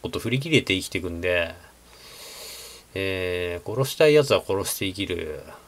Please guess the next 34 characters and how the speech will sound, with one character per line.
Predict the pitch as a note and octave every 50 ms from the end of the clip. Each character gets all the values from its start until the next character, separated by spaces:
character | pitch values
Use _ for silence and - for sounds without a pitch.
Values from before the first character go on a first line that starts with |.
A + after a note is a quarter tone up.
| - - - - -
犯 | G2 F#2 - A#2+
し | - -
た | - C#3+
い | A#2+
奴 | G2+ F#2+ -
は | F#2 E2+
犯 | E2+ - - -
し | -
て | - - F2
生 | E2+
き | E2 E2+
る | D#2+
っ | D#2+
て | - - - -
で | - -
す | - - G2 F2+
ね、 | E2+ E2+
盗 | F2 - C#3+
み | C#3+ C#3+
た | C#3 D3
い | G#2+
奴 | F#2 - F2+
は | E2
盗 | E2 - - - G2+
ん | E2+
で | D#2+ D2+
生 | D2+
き | - E2+
る |
っ | D#2 -
て | - -
で | - D#2+
す | - - -
ね、 | F2+ - -